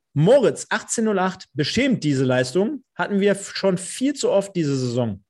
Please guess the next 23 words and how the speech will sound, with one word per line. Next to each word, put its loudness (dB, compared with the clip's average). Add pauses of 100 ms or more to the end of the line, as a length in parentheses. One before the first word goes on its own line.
(120)
Neuanfang." -2 (360)
Spricht -6
wahrscheinlich 0
auf -4
die, -2
äh, -4
vier -2
null 0
und -6
fünf -10
null -4 (120)
Heimniederlagen -2
an. -4 (500)
Dann 0
haben 0
wir 4
hier 2
einen -2 (260)
unserer 2
Experten, -2 (1080)
den 4
Herrn 2
Funk, -2